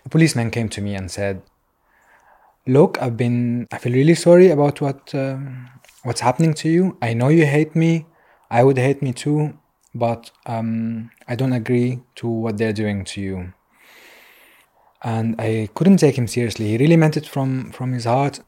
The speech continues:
He was the only good or the only second good policeman, and the rest really wanted to,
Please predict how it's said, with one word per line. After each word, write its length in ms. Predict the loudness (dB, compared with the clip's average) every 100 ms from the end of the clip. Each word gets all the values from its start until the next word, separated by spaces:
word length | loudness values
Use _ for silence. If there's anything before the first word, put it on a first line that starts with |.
| _
He 80 | -4
was 360 | -4 -4 -8 -20 _ _ _ _ _ _
the 260 | -16 -14 -8
only 580 | -4 -2 -2 -4 -6 _
good 200 | -6 -4
or 100 | -4 -8
the 120 | -8
only 220 | -6 -6
second 560 | -4 -4 -4 -2 -4 -6
good 360 | -6 -8 -8 -18 _
policeman, 460 | -6 -4 -6 -12 -10
and 120 | -8
the 60 | -6
rest 260 | -6 -6 _
really 220 | -6 -4 -4
wanted 360 | -4 -8 -12
to, 100 | -14